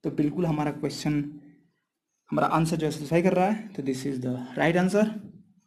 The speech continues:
And if you have any doubt, please comment।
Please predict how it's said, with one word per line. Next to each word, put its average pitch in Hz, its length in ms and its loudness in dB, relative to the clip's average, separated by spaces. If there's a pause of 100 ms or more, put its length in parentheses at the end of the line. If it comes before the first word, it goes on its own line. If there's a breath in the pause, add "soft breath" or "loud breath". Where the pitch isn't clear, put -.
(520)
And 147 280 -2
if - 240 4
you 214 180 8 (300)
have 165 220 2
any 160 180 4 (140)
doubt, - 320 2 (320)
please 190 220 6
comment। 139 380 -2